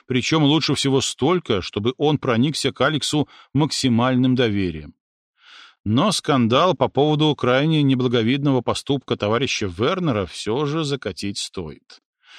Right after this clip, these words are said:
Для того, чтобы больше не пытались столь откровенно сесть на шею. Хотя особенной обиды на произошедшее у Алекса не было.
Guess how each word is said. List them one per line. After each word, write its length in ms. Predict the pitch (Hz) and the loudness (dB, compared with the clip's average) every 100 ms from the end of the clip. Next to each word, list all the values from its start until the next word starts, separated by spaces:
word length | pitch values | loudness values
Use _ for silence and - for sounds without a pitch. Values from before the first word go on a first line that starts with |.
| - - | -20 -6
Для 140 | 120 | -4
того, 220 | 113 127 | 0 0
чтобы 260 | 170 143 139 | 0 0 0
больше 380 | 120 160 143 147 | 2 0 0 0
не 100 | 139 | 0
пытались 580 | 131 113 139 160 135 - | 0 0 2 2 0 -4
столь 260 | - 139 139 | -2 -2 0
откровенно 640 | 135 - 127 107 147 143 120 | -2 -2 -2 0 2 2 0
сесть 400 | - 131 120 - | 0 -2 -2 0
на 160 | 131 | 0
шею. 420 | - - 92 73 - _ _ _ _ _ - - _ | 0 -2 -4 -8 -18 _ _ _ _ _ -20 -20 _
Хотя 500 | - 131 - 226 208 | -4 0 2 0 0
особенной 540 | - - 214 180 160 | -2 -2 -2 2 2
обиды 580 | 151 139 113 151 190 127 | 2 -2 -2 -4 -2 0
на 320 | 110 117 120 | 0 0 -2
произошедшее 720 | 110 120 107 107 180 165 - 135 | -2 -2 -2 -2 -4 -4 -4 -2
у 140 | 139 | 0
Алекса 380 | 151 143 - 127 | 0 0 -2 0
не 220 | 110 101 | 0 0
было. 260 | 78 73 | -4 -14